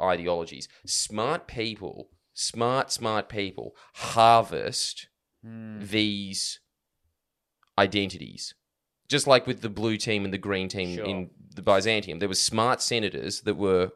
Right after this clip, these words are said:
Speaker 1: orchestrating these teams in the cities, right? And that's what's happening there. When I saw that Kyle Rittenhouse thing, not that I looked too deeply into it, the, the immediate thing that stuck out to me is that was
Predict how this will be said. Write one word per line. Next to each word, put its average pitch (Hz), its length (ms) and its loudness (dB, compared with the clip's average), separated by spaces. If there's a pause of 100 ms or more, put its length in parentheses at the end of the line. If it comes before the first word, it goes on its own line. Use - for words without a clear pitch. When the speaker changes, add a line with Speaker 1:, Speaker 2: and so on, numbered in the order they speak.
Speaker 1:
orchestrating 92 640 0
these 82 440 -6
teams 90 380 -6
in 85 100 -10
the 82 60 -10
cities, 80 440 -12
right? 87 200 -4 (280)
And 92 180 -8
that's 131 220 0
what's - 160 -6
happening 92 320 -4
there. 85 180 -6
When 101 140 -2
I 127 80 -2
saw 139 400 -2
that 143 180 -4
Kyle 101 240 -2
Rittenhouse 90 580 -8
thing, 58 300 -12 (640)
not 135 160 -4
that 135 100 2
I 107 60 6
looked 101 280 -4
too 104 140 -8
deeply 90 460 -8
into 87 280 -10
it, - 100 -12 (260)
the, 98 100 -12
the 92 260 -6
immediate 123 560 -2
thing 117 160 -8
that 101 120 -10
stuck 98 280 -4
out 95 180 0
to - 80 -14
me 78 220 -10
is 73 200 -10 (400)
that 90 440 -6
was 90 500 -2